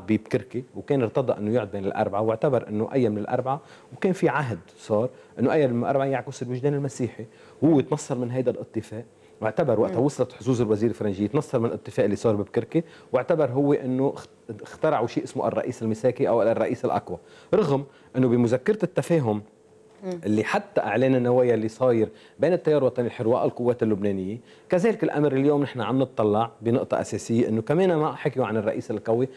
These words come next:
Speaker 1: والرئيس الاقوى، انما كانوا عن الرئيس المقبول لدى المسيحيين، قوي ومقبول لدى المسيحيين ويتم انباق المكونات. مواصفات نانسي على طاوله الحوار اللي صارت حطت المواصفات ذاتها.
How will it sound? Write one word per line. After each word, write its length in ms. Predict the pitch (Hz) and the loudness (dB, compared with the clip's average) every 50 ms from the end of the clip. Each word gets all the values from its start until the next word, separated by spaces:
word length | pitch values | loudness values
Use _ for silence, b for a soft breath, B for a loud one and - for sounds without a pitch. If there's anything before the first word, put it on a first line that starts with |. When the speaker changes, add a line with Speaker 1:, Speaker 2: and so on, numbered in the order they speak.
| B B B - | B B B -2
Speaker 1:
والرئيس 320 | - 110 113 - - 120 - | 0 0 2 0 0 -2 -2
الاقوى، 320 | 131 - - - - - | -4 -2 0 0 0 0
انما 260 | 151 143 131 120 120 | 0 0 0 0 0
كانوا 260 | 113 - 127 123 120 | 0 2 2 2 2
عن 60 | 101 104 | 0 0
الرئيس 320 | 98 - - 131 - - | -2 -2 -2 -2 -2 0
المقبول 540 | 104 104 101 - - 110 135 151 151 151 165 B B B B - | 0 0 -2 -2 -2 2 4 4 4 4 2 B B B B 0
لدى 180 | - 120 117 127 | 0 2 2 2
المسيحيين، 720 | 120 117 - - 113 - - 113 110 117 135 165 202 202 B B B B B B B - | 2 0 -2 -4 -8 -6 -4 -4 -2 2 2 0 0 0 B B B B B B B 0
قوي 260 | 135 143 127 113 90 | 2 2 2 2 2
ومقبول 520 | 90 104 110 110 110 104 - 123 139 135 | 2 2 2 2 0 0 0 2 2 4
لدى 140 | 127 120 127 | 4 2 2
المسيحيين 440 | 120 120 110 - 120 - 143 147 143 | 0 0 -2 -6 -4 -2 0 2 2
ويتم 340 | 135 135 123 - 131 135 113 | 2 2 2 0 -2 -2 0
انباق 240 | 117 110 117 - - | 0 0 0 0 0
المكونات. 540 | 113 107 104 98 - 95 95 95 92 87 85 B B B B B B B - | -2 -2 -2 -2 -2 -2 -2 -2 -4 -6 -10 B B B B B B B -2
مواصفات 560 | 113 120 143 - - 160 - 202 190 185 175 | 0 0 0 0 -2 -2 0 0 0 0 2
نانسي 260 | 170 165 170 165 - | 2 0 2 2 0
على 160 | 135 131 123 117 | 2 2 2 2
طاوله 260 | - 139 143 139 120 - | 2 2 2 2 0 -2
الحوار 420 | 107 - - 120 117 120 120 110 | -4 -2 0 2 2 2 2 2
اللي 160 | 104 104 104 | 0 0 -2
صارت 340 | - - 113 107 104 104 101 B B B B B - | -2 0 0 0 0 0 -4 B B B B B -4
حطت 300 | - 214 - - - - | -4 -4 -4 -4 -4 0
المواصفات 560 | 135 131 131 131 - 160 143 - 170 170 160 | 2 2 2 0 -2 -6 -4 0 2 2 2
ذاتها. 360 | 147 151 165 147 - - | 2 2 2 2 2 -2